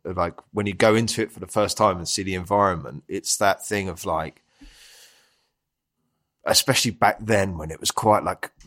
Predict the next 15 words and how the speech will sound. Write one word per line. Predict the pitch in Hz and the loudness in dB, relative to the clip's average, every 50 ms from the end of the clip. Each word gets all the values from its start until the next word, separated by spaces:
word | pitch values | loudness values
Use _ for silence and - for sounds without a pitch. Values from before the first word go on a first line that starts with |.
| _ - | _ -2
big, | - 107 98 85 90 | -2 0 0 0 -6
aggressive | 95 - - 101 87 - - 98 85 - | -6 -2 0 0 2 2 -2 -2 -4 -6
kitchens. | - - 104 - - - - 80 67 - - - - - - _ _ _ _ _ _ _ _ _ | -6 -6 -6 -4 -6 -10 -8 -8 -10 -12 -14 -12 -12 -12 -12 _ _ _ _ _ _ _ _ _
You're | - - 104 | -6 -4 0
like, | 104 95 92 90 - - _ _ _ | 0 2 0 0 -4 -8 _ _ _
you | - 104 | -4 -2
know, | 101 90 | -2 -2
you | 90 95 90 | -2 -4 -6
got, | 82 - 101 - - 76 - _ _ _ _ _ _ _ _ _ _ _ _ _ - | -2 -2 -2 -2 -2 -8 -18 _ _ _ _ _ _ _ _ _ _ _ _ _ -8
you're, | 110 113 110 110 110 | -2 2 2 4 4
you | 107 107 - 107 113 110 | 2 2 0 0 2 4
were | 107 101 | 4 4
a, | 101 92 - - - - - | 4 2 0 -2 -8 -8 -4
a | - 101 | -2 -2
youngster, | 104 104 110 110 107 107 - - - - 104 85 73 92 | 0 4 4 4 4 4 2 0 0 0 2 0 -2 -2